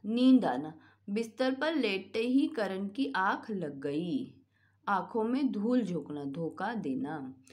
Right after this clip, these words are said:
रमेश ने सबके सामने मेरी आँखों में धूल झोंक दी। गुड़ गोबर कर देना, बना बनाया काम बिगाड़ देना। इतना अच्छा खेल चल रहा था,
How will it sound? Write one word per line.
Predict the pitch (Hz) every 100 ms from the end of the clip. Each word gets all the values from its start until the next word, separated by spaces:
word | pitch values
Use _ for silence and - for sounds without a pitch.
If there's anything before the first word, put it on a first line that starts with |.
| - _
रमेश | 202 220 233 240
ने | 269 320
सबके | 233 208 - 269
सामने | 254 220 220 240
मेरी | 233 196 220
आँखों | 226 180 - 190
में | 208 254
धूल | 202 190 262 262
झोंक | 190 156 147
दी। | 156 185 131 - - _ _ - - -
गुड़ | 233 302
गोबर | 285 240 175 170
कर | 165 139
देना, | 139 139 147 156 _ _ -
बना | 214 233 262
बनाया | 233 208 196 202 247
काम | 254 180 196 277
बिगाड़ | 202 160 165 247 -
देना। | 175 143 151 156 135 - - - -
इतना | 208 247 262
अच्छा | 214 214 269
खेल | 233 - 220 214 240
चल | 233 220
रहा | 214 214 208
था, | 214 254 320